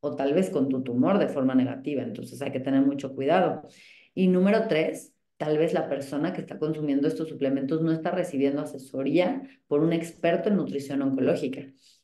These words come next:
Entonces puede llegar a exceder estas dosis individuales requeridas. En-, entonces, pues sí, es súper importante la asesoría.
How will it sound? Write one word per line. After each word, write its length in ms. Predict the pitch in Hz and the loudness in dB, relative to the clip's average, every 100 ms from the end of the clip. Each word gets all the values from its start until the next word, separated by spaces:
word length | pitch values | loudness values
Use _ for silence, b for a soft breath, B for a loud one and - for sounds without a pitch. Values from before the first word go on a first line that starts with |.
| _ | _
Entonces 460 | 151 143 156 160 - | -2 2 4 2 -2
puede 340 | - 185 196 | 4 6 6
llegar 320 | 190 165 151 | 4 2 0
a 60 | 160 | -2
exceder 580 | - - 147 151 185 196 | -4 0 2 4 4 2
estas 360 | 196 151 139 | 0 -4 -2
dosis 360 | 143 - 143 147 | -2 -2 -6 -6
individuales 680 | 143 139 135 131 135 135 | 0 0 2 4 4 2
requeridas. 680 | 135 123 123 165 160 - - b b b b _ | -2 -4 0 2 2 0 -8 b b b b _
En-, 380 | 135 131 135 - | -2 -2 -2 -4
entonces, 540 | 127 127 135 135 143 - | -4 -2 0 -2 -4 -4
pues 160 | 147 | -4
sí, 80 | 143 | -2
es 360 | 135 139 131 - | -2 -4 -4 -2
súper 240 | 156 156 | 0 2
importante 540 | 156 131 131 127 127 127 | 2 0 2 0 0 -2
la 100 | 127 | -4
asesoría. 640 | - - 147 196 202 | -8 -4 2 4 2